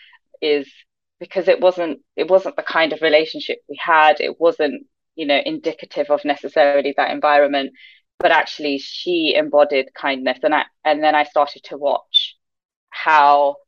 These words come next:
that ward ran. And, and it's that example that I was talking about of,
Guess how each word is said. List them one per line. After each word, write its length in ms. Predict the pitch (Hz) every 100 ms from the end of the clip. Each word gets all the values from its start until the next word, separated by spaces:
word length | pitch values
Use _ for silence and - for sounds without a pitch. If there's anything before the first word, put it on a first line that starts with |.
| _ _ -
that 220 | 147 139
ward 260 | 151 143 139
ran. 400 | 175 165 135 135
And, 500 | - 143 139 143 139 _ _ _ _
and 340 | 151 - 160 156
it's 160 | - _ - _ _
that 180 | 165 156
example 500 | 151 - 156 151 -
that 120 | 139 127
I 60 |
was 140 | 143 143 -
talking 300 | 151 - 143
about 280 | - -
of, 200 | - 139